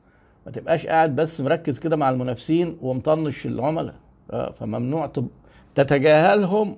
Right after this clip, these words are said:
وممنوع تديهم كل الاهتمام. ممنوع لو جالك عميل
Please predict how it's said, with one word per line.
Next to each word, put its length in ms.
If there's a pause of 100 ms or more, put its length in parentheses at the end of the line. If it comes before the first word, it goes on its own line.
وممنوع 840 (580)
تديهم 760 (120)
كل 280
الاهتمام. 560 (760)
ممنوع 460
لو 220
جالك 320
عميل 520